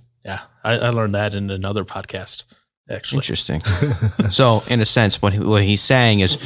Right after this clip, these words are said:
Speaker 2: we would try to make a religion of Aaron's life.
Speaker 1: If we wanted to worship him, yes.
Speaker 3: That would be depressing.
Speaker 1: It would be.
Speaker 2: Yeah.
Speaker 1: We would have to listen to August Burns Red. I mean,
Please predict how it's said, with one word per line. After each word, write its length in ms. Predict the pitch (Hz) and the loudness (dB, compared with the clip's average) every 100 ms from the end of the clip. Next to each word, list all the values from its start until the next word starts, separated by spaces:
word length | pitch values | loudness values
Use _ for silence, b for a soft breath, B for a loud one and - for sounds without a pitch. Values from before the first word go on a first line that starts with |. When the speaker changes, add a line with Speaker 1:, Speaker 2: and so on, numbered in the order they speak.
| B B - | B B 0
Speaker 2:
we 140 | 139 | 2
would 100 | 170 - | 4 4
try 180 | 120 101 | 4 4
to 60 | |
make 200 | 101 107 | 2 2
a 40 | 95 | 2
religion 460 | 87 107 104 92 | 2 2 2 2
of 220 | 82 82 - - | 2 0 -4 2
Aaron's 360 | 107 87 80 80 | 2 4 0 0
life. 440 | 90 - - - _ _ _ _ _ _ _ _ _ | -2 -4 -12 -20 _ _ _ _ _ _ _ _ _
Speaker 1:
If 260 | 117 120 | -2 -2
we 120 | 123 123 | 0 2
wanted 320 | 120 127 117 | 2 0 0
to 100 | 123 | 0
worship 380 | 98 139 131 - | 0 0 0 2
him, 180 | 127 | 2
yes. 380 | 160 165 - - | 2 0 -2 -2
Speaker 3:
That 160 | 90 87 | 0 2
would 160 | 90 | 0
be 100 | - | -2
depressing. 720 | 82 - - 80 - 80 82 82 _ _ _ | -4 -4 -6 -4 -2 -2 -4 -8 _ _ _
Speaker 1:
It 100 | 123 | -2
would 220 | 98 113 104 | 0 0 -2
be. 180 | 98 - _ _ _ _ | -10 -16 _ _ _ _
Speaker 2:
Yeah. 200 | 98 87 - _ _ _ _ _ _ _ _ _ _ _ _ - | -2 -2 -4 _ _ _ _ _ _ _ _ _ _ _ _ -6
Speaker 1:
We 60 | 120 | -2
would 80 | 107 | 0
have 160 | 123 | 0
to 60 | 123 | 0
listen 260 | 110 - 107 | 0 0 0
to 60 | |
August 300 | 98 104 107 | -2 -4 -4
Burns 220 | 110 95 | -4 -4
Red. 220 | 95 107 95 | -2 -2 -2
I 60 | |
mean, 160 | 98 | 0